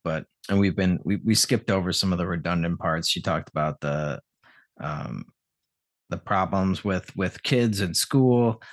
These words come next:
Obviously, some people were misled about bleach, and we went over that. Given the amount of uncertainty, almost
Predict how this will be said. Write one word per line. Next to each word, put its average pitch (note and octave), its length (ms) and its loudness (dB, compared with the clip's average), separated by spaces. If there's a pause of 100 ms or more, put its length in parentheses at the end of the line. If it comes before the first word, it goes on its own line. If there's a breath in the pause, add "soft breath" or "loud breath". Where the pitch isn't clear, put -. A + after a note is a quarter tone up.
(200 loud breath)
Obviously, G#2 1000 0
some G2+ 300 0
people F2+ 760 -2
were F2 160 0
misled F2+ 840 0 (580)
about - 320 -6
bleach, F#2+ 440 0
and D#2 280 -4 (100)
we E2 140 -6
went D#2+ 200 -4
over E2 240 -4
that. F#2 320 0 (1300 loud breath)
Given D#3+ 260 8
the D3 140 8
amount A2+ 480 4
of F#2 100 -6
uncertainty, F#2 960 -2 (720)
almost G#2 420 2